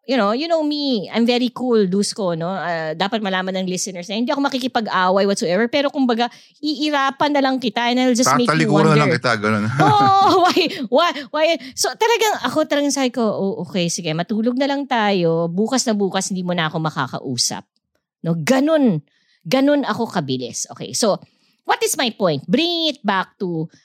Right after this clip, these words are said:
Speaker 1: a childhood friend, ah, childhood crush pa nga, who be-, eventually became my lover. Napapagbigyan lang sila. Kasi there was something nung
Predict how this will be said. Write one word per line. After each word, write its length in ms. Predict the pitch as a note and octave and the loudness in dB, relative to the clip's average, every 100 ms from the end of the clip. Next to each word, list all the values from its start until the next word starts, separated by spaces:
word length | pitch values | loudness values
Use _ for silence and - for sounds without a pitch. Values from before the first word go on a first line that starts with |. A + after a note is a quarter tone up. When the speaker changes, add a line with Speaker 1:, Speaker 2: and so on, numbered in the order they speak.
| _ | _
Speaker 1:
a 80 | - | -4
childhood 640 | - F#3+ D#3 C#3+ D3 C3 | 0 2 2 2 0 -2
friend, 760 | - - B3 A#3+ A3+ G#3+ G3+ E3+ _ _ _ _ - | -6 -10 -2 2 4 2 0 -4 _ _ _ _ -8
ah, 100 | C#3 | -6
childhood 640 | D3 A3 F3+ E3+ E3 D3 | -2 0 2 2 2 0
crush 340 | - F3 D3+ - | -2 -2 0 -2
pa 120 | E3 | -2
nga, 200 | D3 D3+ - | -2 -4 -6
who 320 | - F3 E3 C#3+ | -6 -4 -4 -6
be-, 160 | - - | -8 -4
eventually 540 | F3 D#3+ F3 F3+ F3+ | -2 0 0 0 -2
became 340 | E3 E3 F3 D#3 | -2 -4 -4 -2
my 160 | D3+ | -2
lover. 540 | C#3+ C#3+ C3 C#3 B2 B2+ - - - _ _ _ D#3+ - _ - | -2 -2 -4 -4 -8 -8 -12 -20 -20 _ _ _ -20 -20 _ -4
Napapagbigyan 1000 | F#4+ - B4+ B4 A#4 D4 F4 C#4 E4+ D#4+ | -2 0 0 2 0 2 0 2 2 4
lang 180 | D#4 D4 | 4 4
sila. 440 | C4 F#3 E3 F3+ - _ _ - - | 2 0 0 -2 -8 _ _ -20 -6
Kasi 320 | F4+ E4 A4 | -2 2 2
there 320 | D4+ G4+ A4+ G#4+ | 2 2 2 2
was 220 | G4 - | 2 0
something 960 | - E4+ D4+ D#4 - C4 B3 C4 C#4 | 0 0 0 -2 0 0 2 0 0
nung 320 | C#4 C#4 C4 | 0 0 -2